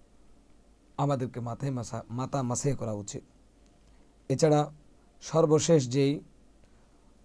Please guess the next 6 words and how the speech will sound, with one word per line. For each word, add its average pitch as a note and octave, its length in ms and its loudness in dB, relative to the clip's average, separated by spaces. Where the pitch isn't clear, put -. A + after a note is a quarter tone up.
ফরজ, D#3+ 380 6
সেটি - 500 -8
হচ্ছে B2+ 440 -6
পা C3 240 -4
ধৌত B2+ 240 -4
করা। D#3+ 300 -2